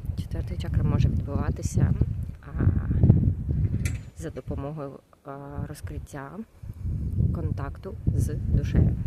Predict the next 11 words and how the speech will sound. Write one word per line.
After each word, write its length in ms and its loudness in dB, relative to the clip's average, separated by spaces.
І 40 0
це 200 0
дуже 240 -4
добре, 380 2
тому 160 0
що 200 4
саме 440 -4
коли 400 6
ви 100 4
починаєте 520 2
спілкуватися 600 -4